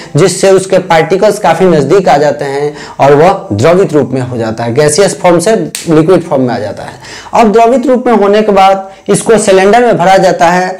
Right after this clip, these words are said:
तथा इसे एलपीजी कहते हैं और यह रसोई गैस में भोजन पकाने के लिए इस्तेमाल होता है। लेकिन क्या आपको पता है कि मूलतः यह जो द्रवित पेट्रोलियम गैस होता है यह किनका यौगिक है? तो ये जो द्रवित पेट्रोलियम गैस होता है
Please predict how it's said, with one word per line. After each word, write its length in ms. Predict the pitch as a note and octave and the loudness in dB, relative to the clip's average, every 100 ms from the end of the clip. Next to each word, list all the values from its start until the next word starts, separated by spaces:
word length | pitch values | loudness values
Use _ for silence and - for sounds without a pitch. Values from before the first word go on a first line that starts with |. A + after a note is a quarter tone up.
| - _ - | -16 _ 0
तथा 600 | F#3+ F#3+ G3+ G3+ - - | 0 2 0 -2 -10 -8
इसे 300 | F#3 F3 G#3 G3+ | -4 -2 0 2
एलपीजी 460 | E3+ D#3+ A#3 G3+ | 2 2 0 0
कहते 280 | G3+ F3+ F3 | 0 -2 0
हैं 100 | E3+ | -2
और 160 | F3 E3+ | 2 2
यह 220 | F#3+ G3 - - C3 | 2 0 -6 -10 -2
रसोई 420 | D#3 D#3+ F#3 G#3 | 0 2 2 2
गैस 300 | F3+ F3+ - | 2 0 0
में 280 | F3+ A3 A3 - _ _ A#2+ | -2 -2 -6 -16 _ _ -2
भोजन 340 | C3 F3+ G3+ | 0 2 0
पकाने 380 | - - D#3+ E3 | -2 0 0 0
के 100 | E3 | 0
लिए 100 | E3 | 0
इस्तेमाल 520 | D#3+ - C#3+ C#3+ E3+ - - | 0 -2 0 0 -2 -6 -4
होता 220 | C3 B2+ - | -2 -2 -4
है। 220 | - - - _ - - - - | -10 -18 -20 _ -20 -20 -10 -2
लेकिन 300 | G3 A3+ A#3+ | 2 2 2
क्या 140 | A3+ | 2
आपको 240 | G#3 G#3+ G3 | 2 0 -2
पता 260 | - - F3 | -2 -2 -4
है 280 | F3 G#3+ - _ _ _ - | -4 -10 -16 _ _ _ -2
कि 100 | G#3 | 2
मूलतः 680 | G#3 A3 G#3+ A#3 A3+ - - - | 4 4 2 2 0 -4 -12 -2
यह 220 | E3 G3+ | 0 2
जो 400 | F#3 G#3+ A3 A3 D3 | 2 4 4 2 0
द्रवित 400 | D3+ F#3+ A#3+ - | 0 2 0 -2
पेट्रोलियम 440 | G3+ F#3+ G3 G#3+ | 0 2 2 2
गैस 240 | E3 F3 F3 | 2 0 0
होता 200 | F3+ F3 | -4 -4
है 180 | E3+ F3 - - - | -4 -4 -8 -14 -2
यह 180 | E3+ E3+ | 0 0
किनका 340 | F#3 E3 G3 G3 | 0 2 2 2
यौगिक 460 | E3+ F3+ F#3 F#3 | 2 2 2 -2
है? 120 | F3+ F#3 - - - _ | -6 -14 -16 -20 -20 _
तो 80 | G#3+ | 2
ये 120 | A#3 | 4
जो 160 | A3+ A#3+ | 4 4
द्रवित 420 | F#3+ E3+ G3 B3 A3 | 4 4 4 2 0
पेट्रोलियम 440 | - F#3 G3+ A3+ | 0 2 2 2
गैस 260 | D3+ E3+ F3 | 2 0 0
होता 240 | G#3 G#3 | -2 0
है 160 | F3+ E3 | -2 -4